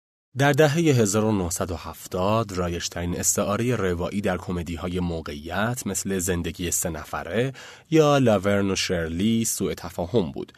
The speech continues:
یعنی وقتی شخصیتی اطلاعات نادرستی رو درباره شخصیت دیگه برداشت می‌کنه و همین سردرگمی داستان رو پیش می‌بره.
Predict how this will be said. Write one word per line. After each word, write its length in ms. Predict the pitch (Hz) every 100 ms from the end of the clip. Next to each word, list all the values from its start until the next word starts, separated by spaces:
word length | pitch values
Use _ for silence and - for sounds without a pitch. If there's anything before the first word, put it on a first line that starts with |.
| - - -
یعنی 360 | 101 95 104 110
وقتی 420 | 104 - 107 104
شخصیتی 720 | - 101 - 98 98 - 92
اطلاعات 460 | 92 95 90 90 104
نادرستی 640 | 98 95 101 156 - 127
رو 100 | 113
درباره 440 | 82 82 87 95
شخصیت 600 | 104 101 - - 98 101
دیگه 260 | 117 101 117
برداشت 500 | 90 78 80 78 -
می‌کنه 480 | 82 85 82 78 73
و 80 | 82
همین 320 | - 165 165
سردرگمی 800 | - 92 85 82 87 85 131 156 - -
داستان 500 | 101 82 - 87 78
رو 80 | 87
پیش 380 | - 85 - -
می‌بره. 380 | 65 85 -